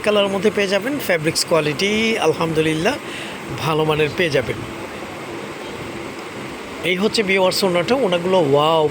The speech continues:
প্রতিটা ওড়না ওয়াও। ফুল ওড়নাটা থাকবে হচ্ছে এমব্রয়ডারি ওয়ার্কের মধ্যে, ওড়নার দুপাশটা আপনারা কাট ওয়ার্কের ডিজাইনটি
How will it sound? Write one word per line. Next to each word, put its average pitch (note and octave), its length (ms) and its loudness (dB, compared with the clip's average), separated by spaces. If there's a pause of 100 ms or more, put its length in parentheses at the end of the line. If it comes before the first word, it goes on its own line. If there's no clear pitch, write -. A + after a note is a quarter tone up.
প্রতিটা A3+ 540 2
ওড়না F#3 360 4
ওয়াও। D#3 480 4 (640)
ফুল C4 240 6
ওড়নাটা A#3 320 4
থাকবে A3 300 0
হচ্ছে B3 220 0
এমব্রয়ডারি G#3+ 540 2
ওয়ার্কের F#3 420 2
মধ্যে, F#3 520 0
ওড়নার D#3+ 400 0
দুপাশটা E3 420 0
আপনারা A3 240 0
কাট F#3 280 -4
ওয়ার্কের G#3+ 500 0
ডিজাইনটি D#3 440 0